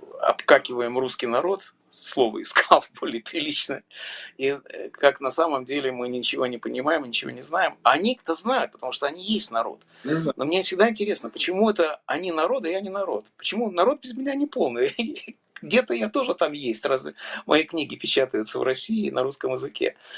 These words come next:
Speaker 1: И они всегда лучше меня знают, что такое народ. А я не знаю. Я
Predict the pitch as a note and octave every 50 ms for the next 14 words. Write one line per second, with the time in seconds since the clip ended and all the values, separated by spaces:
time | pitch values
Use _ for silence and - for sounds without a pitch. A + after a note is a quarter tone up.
0 | - - - _ - C3+ C#3+ D3 C#3+ - - A#2+ C3+ D#3+ F3+ E3+ - E3+ - -
1 | F#3+ G#3+ G#3+ D#3+ E3+ G3+ G3+ - - F3 E3 D#3 D#3+ D#3 D#3 D3+ D3 C#3 C#3 D#3+
2 | E3+ E3+ D#3 - - - - - - D3 - - C#3+ C#3 C#3 C#3+ D3 C3 A2 -
3 | - - C3+ F3+ A3+ A#3+ A#3+ A#3+ A#3+ A3 F#3 C3 - - _ _ - D#3 G3+ G#3+